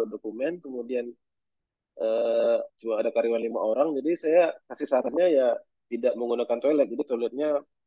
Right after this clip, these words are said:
menggunakan, eh, toilet umum yang ada di luar tapak gitu, Pak. Jadi untuk berkilasnya seperti itu aja, Pak. Saya, kami kalau untuk biar nggak nyusun gitu, Pak. Tapi kalau kita buat toiletnya di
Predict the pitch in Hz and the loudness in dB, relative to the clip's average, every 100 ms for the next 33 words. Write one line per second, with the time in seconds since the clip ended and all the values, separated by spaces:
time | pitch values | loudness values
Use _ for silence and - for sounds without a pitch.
0 | _ 117 117 117 113 117 113 113 113 - | _ -4 -2 -2 0 4 4 2 -6 -10
1 | _ _ _ _ _ - 107 107 110 110 | _ _ _ _ _ 0 2 4 4 2
2 | 110 107 110 107 113 123 117 110 117 117 | 2 0 2 0 0 0 0 0 0 0
3 | 113 110 113 - 117 127 117 113 104 - | 0 0 2 2 2 2 2 -4 -10 -10
4 | 95 - _ _ 110 123 123 - - 123 | -10 -12 _ _ -2 -2 -2 -6 -8 -4
5 | 120 117 - 120 113 135 147 131 117 110 | 0 0 0 4 4 4 -2 -8 -8 -6
6 | 131 139 123 - - 117 117 113 110 113 | -2 0 0 -6 -6 -2 0 0 -2 -4
7 | 113 _ _ 104 104 101 104 104 104 - | -6 _ _ -6 -4 -4 -2 -2 -2 -8
8 | _ _ _ - 120 117 117 113 113 143 | _ _ _ 2 2 4 2 2 2 2
9 | 131 120 113 - 107 - 151 143 139 135 | 2 -2 -4 -4 -12 2 4 4 0 -2
10 | 120 117 120 - _ - 117 120 113 113 | -2 0 -4 -6 _ 0 2 2 0 -4